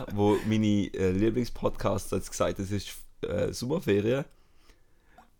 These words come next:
Es hat schon gewisse Leere in mir drin, habe ich schon gespürt. Ja, es tönt komisch, es tönt komisch. Aber ich habe immer so meine drei, vier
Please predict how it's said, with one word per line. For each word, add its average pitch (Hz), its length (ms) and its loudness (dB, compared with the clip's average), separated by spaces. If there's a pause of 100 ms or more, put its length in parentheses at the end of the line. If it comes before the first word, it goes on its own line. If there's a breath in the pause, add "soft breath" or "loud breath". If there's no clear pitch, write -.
(200)
Es 107 200 -2
hat 90 160 -4
schon 247 280 -2
gewisse - 460 -2
Leere 220 400 4
in 247 240 4
mir - 140 2
drin, 262 300 0 (360)
habe 113 180 4
ich - 60 0
schon 151 100 2
gespürt. - 380 2 (220)
Ja, 135 180 12
es 139 100 2
tönt 117 280 8
komisch, 92 380 2
es 95 120 -2
tönt 107 160 4
komisch. 95 300 2
Aber 104 100 6
ich 127 60 10
habe 143 160 6
immer 151 120 4
so 143 100 0
meine 123 180 4
drei, 120 200 6
vier 104 360 6